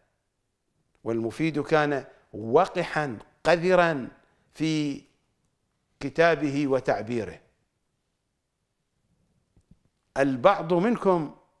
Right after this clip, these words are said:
قد يجد كلامي قاسيا وشديدا،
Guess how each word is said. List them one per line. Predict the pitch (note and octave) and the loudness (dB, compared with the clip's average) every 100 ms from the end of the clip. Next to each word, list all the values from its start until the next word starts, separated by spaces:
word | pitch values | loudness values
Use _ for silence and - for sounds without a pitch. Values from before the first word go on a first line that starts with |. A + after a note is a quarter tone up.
| _ _ _ _ - | _ _ _ _ 0
قد | D#3 D3 A2+ - _ _ - | 0 0 -6 -20 _ _ -4
يجد | C3+ F#3 F3+ G3 E3+ | 2 2 2 -2 -2
كلامي | D#3 E3 D#3 F#3 G3+ F#3 D#3 - _ | -2 2 4 4 4 2 -2 -8 _
قاسيا | - F3+ G3 - F#3 E3+ D3+ | 0 2 2 -2 -2 0 -2
وشديدا، | A#2+ B2+ - C#3+ E3+ F#3 F3 D#3+ | -6 -4 -2 -2 -2 0 0 0